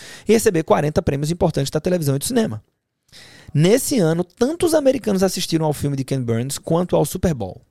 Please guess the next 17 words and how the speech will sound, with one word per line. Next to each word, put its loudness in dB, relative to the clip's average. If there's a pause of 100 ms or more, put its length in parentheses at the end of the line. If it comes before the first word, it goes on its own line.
(200)
E -2
tudo 0
que 4
ele 4
fez, 2 (160)
sem 0
querer 4
minimizar 2
o 2
trabalho 2
dele, 2
porque -6
foi -2
um -2
feito -2
em -4
tanto, -4